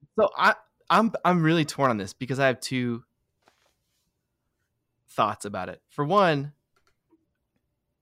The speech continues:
uh, rich people are s-, fine.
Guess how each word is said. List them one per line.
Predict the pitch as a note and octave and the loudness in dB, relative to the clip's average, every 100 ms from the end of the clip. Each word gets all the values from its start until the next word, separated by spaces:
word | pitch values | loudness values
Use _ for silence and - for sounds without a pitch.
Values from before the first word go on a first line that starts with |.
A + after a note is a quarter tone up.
| _ _ _ _ | _ _ _ _
uh, | B2+ A#2 G#2+ - _ _ _ | 0 0 -2 -8 _ _ _
rich | D3+ E3+ | -4 -4
people | - F3 D3 | -6 -4 0
are | B2+ G#2+ | 0 0
s-, | - _ _ _ _ _ | -4 _ _ _ _ _
fine. | B2+ G2+ F2+ | 0 0 -8